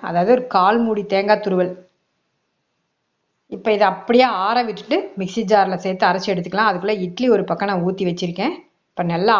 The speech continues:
ஆறிடுச்சு. ஆறுனதுக்கு அப்புறமா மிக்ஸி ஜார்ல சேர்த்து அரைச்சு எடுத்துக்க போறேன். இப்ப இதே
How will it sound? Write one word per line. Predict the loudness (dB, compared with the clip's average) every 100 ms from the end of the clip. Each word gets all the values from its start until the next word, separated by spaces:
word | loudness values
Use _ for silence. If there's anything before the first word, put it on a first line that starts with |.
| 2
ஆறிடுச்சு. | 2 2 0 -4 -2 0
ஆறுனதுக்கு | 2 2 0 -2
அப்புறமா | -2 -2 -2
மிக்ஸி | -2 -4 -4
ஜார்ல | 0 0 0
சேர்த்து | -2 -4 -2 0
அரைச்சு | 0 -2 -2
எடுத்துக்க | -4 -4 -4
போறேன். | -2 0 -2 -4 -20 _ _
இப்ப | -4 -2 2
இதே | 4